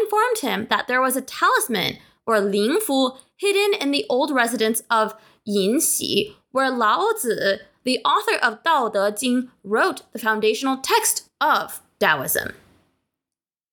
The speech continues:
Upon hearing this, the emperor quickly dispatched people to investigate,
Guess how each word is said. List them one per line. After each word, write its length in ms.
Upon 340
hearing 340
this, 480
the 100
emperor 400
quickly 340
dispatched 720
people 360
to 160
investigate, 640